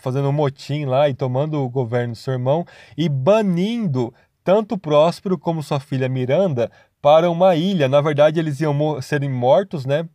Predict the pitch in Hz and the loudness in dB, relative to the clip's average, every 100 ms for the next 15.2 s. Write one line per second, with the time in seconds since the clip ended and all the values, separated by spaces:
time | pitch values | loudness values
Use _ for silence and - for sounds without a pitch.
0 | _ _ - 123 123 120 123 135 143 - | _ _ -2 2 4 4 4 2 2 -4
1 | - 139 _ _ 165 185 180 151 135 156 | -18 -20 _ _ 2 4 6 4 4 -2
2 | 156 143 139 131 147 143 143 123 - 139 | -2 2 2 2 -2 -2 -2 -2 -2 -2
3 | 139 131 120 120 120 127 131 127 120 120 | 0 -2 -4 -6 0 0 2 -2 -4 0
4 | 123 143 143 143 127 135 143 139 _ _ | 2 2 0 -2 0 0 0 -2 _ _
5 | _ 147 143 147 139 139 139 143 160 143 | _ 0 2 2 0 0 0 2 2 2
6 | - 143 165 151 - 156 139 131 156 175 | -2 -6 -4 -4 -6 -6 0 2 2 -2
7 | 165 _ _ 143 151 170 147 143 151 165 | -6 _ _ -4 0 2 4 6 6 4
8 | 175 139 143 139 143 135 127 123 120 139 | 0 0 0 0 0 2 4 2 0 2
9 | 139 - 127 135 131 - 139 139 143 165 | 2 0 0 0 0 -2 -2 -2 -2 0
10 | 156 147 131 113 - _ _ 135 143 175 | 0 0 -2 -4 -8 _ _ -2 0 0
11 | - 175 147 202 202 131 - _ _ 151 | 2 0 0 -2 0 2 0 _ _ -6
12 | 160 143 147 160 - 170 165 160 - 151 | -4 2 4 4 0 -4 -2 -2 0 0
13 | 151 151 135 139 165 170 - 143 160 160 | 2 -2 0 0 0 -2 -2 -2 -2 -4
14 | 139 143 175 170 147 151 170 131 127 120 | -2 -2 -2 -2 -2 0 0 -2 -4 -4
15 | 123 165 | -4 -6